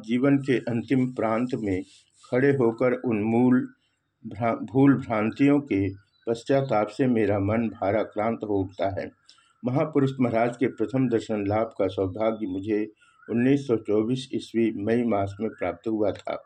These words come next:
उस समय मैं स्कूल में पढ़ता था, अवस्था चौदह वर्ष। गर्मी की छुट्टी में मैं मामा के घर कलकत्ते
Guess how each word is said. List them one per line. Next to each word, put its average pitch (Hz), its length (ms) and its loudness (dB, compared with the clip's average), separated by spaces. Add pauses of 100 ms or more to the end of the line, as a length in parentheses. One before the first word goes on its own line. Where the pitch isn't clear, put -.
(540)
उस 139 180 0
समय 143 220 6
मैं 123 300 2
स्कूल 139 320 0
में 113 200 2
पढ़ता 107 360 -2
था, 131 400 -6 (200)
अवस्था 113 440 0
चौदह 120 360 0
वर्ष। 98 280 2 (600)
गर्मी 123 340 4
की 139 140 0
छुट्टी - 400 -2
में 123 160 2
मैं 101 180 0
मामा 104 360 2
के 107 220 -4
घर 101 240 -2
कलकत्ते 101 600 -4